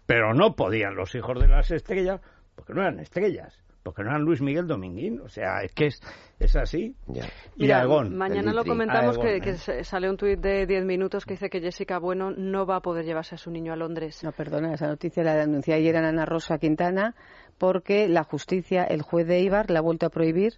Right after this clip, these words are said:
Speaker 4: porque ya aprovechando también que Kiko está en la casa y que su
Speaker 3: Ya,
Speaker 4: novio
Speaker 3: pero
Speaker 4: está
Speaker 3: él,
Speaker 4: en
Speaker 3: él no
Speaker 4: Londres.
Speaker 3: puede ver al niño porque está en la casa y ella no se puede llevar
Speaker 4: Ella
Speaker 3: al
Speaker 4: no
Speaker 3: niño a
Speaker 4: puede
Speaker 3: Londres.
Speaker 4: irse, no, no,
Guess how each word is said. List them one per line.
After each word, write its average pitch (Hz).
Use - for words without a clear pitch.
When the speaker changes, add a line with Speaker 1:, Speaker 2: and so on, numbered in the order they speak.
Speaker 4:
porque 143
ya 151
aprovechando 160
también 180
que 131
Kiko -
está 156
en 151
la 156
casa 202
y 123
que 131
su -
Speaker 3:
Ya, 139
Speaker 4:
novio 151
Speaker 3:
pero 175
Speaker 4:
está 185
Speaker 3:
él, 180
Speaker 4:
en 180
Speaker 3:
él 202
no 208
Speaker 4:
Londres. 220
Speaker 3:
puede 220
ver 214
al 208
niño 190
porque 185
está 196
en -
la 202
casa 233
y 208
ella 202
no 202
se -
puede 226
llevar 208
Speaker 4:
Ella 220
Speaker 3:
al 214
Speaker 4:
no 214
Speaker 3:
niño 196
a -
Speaker 4:
puede 190
Speaker 3:
Londres. 185
Speaker 4:
irse, 208
no, 226
no, 220